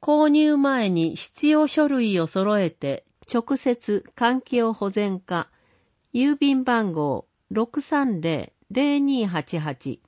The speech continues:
申請書書類など、詳しくは市のホームページを確認してください。キューアールコードがあります。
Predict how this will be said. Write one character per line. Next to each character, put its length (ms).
申 320
請 260
書 200
書 180
類 240
な 180
ど、 240
詳 260
し 140
く 200
は 240
市 220
の 160
ホ 240
ー 40
ム 120
ペ 220
ー 60
ジ 200
を 80
確 300
認 240
し 100
て 100
く 140
だ 140
さ 180
い。 100
キ 200
ュ 120
ー 100
ア 40
ー 20
ル 100
コ 220
ー 60
ド 120
が 140
あ 80
り 140
ま 160
す。 160